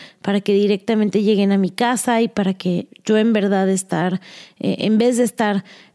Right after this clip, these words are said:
perdiendo tiempo, no perdiendo tiempo, pero invirtiendo tiempo en ir a comprar las cosas, decido que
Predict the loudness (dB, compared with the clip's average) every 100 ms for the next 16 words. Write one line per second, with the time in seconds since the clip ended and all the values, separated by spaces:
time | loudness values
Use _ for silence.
0 | _ -2 2 2 2 0 0 0 2 0
1 | 0 2 2 2 2 0 0 2 0 0
2 | 0 0 2 2 2 0 0 0 2 0
3 | 2 0 2 2 2 0 -2 -2 0 0
4 | -2 -2 -2 -2 -2 0 0 2 2 2
5 | 2 0 0